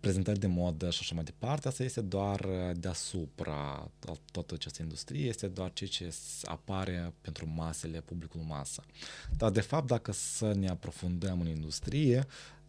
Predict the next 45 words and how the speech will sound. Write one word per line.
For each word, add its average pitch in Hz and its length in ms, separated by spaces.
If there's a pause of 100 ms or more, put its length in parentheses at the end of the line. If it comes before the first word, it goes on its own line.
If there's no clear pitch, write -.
(320)
tot 147 180
ce - 120
se - 140
face, 139 280
se - 100
face 107 180
pentru - 260
vânzări 80 400
și - 80
chiar 101 140
aceste - 280
tendințe 101 380
se 95 100
creează 90 300
pentru 85 340
a 87 200
mări 85 380
și - 180
a 85 120
spori 90 320
vânzările. 80 680 (300)
Se - 160
analizează 143 300
fo-, 117 280
se - 120
analizează 107 400
foarte 104 260
bine 87 160
piața, 104 580
tendințele 92 500
care 87 160
sunt 90 180
deja 87 560
în 85 240
public, 107 500 (380)
se - 120
analizează 98 340
foarte 98 200
bine 98 120
consumatorul, 98 640
ce - 160
își 101 100
dorește 92 280
consumatorul, 95 680
care 98 340